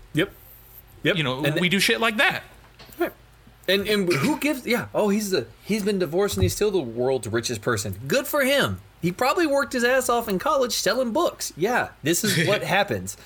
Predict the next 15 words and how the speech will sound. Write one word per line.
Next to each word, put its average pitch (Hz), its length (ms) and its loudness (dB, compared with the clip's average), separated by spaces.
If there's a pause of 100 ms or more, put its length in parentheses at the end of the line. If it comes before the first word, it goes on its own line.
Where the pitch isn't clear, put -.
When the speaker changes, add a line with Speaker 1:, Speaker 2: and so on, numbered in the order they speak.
(180)
Speaker 1:
There's 208 180 4
a 240 60 2
reason 247 340 2
he 208 160 2
went 214 160 0
from 185 160 -2
selling 208 320 0
books 220 220 0
out 214 80 2
of 208 80 0
a 220 40 0
dorm 220 320 2
room 147 220 0 (360)
to 165 120 0
financing 196 560 0